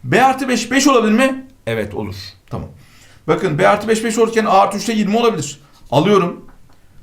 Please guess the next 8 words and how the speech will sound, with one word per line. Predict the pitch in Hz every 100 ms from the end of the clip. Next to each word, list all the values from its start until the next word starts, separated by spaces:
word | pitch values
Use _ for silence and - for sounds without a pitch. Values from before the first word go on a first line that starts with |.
| - -
Alıyorum. | 123 143 202 180 202 - - - _ _ _ - _ _ _ _ _ _ _ - -
Ondan | 156 175 185
sonra | 185 175 - - - - _ _ -
A | 165
artı | 214 226 226
üç | 240 -
beş | 220 214 -
alabiliyorum. | 156 165 190 196 190 -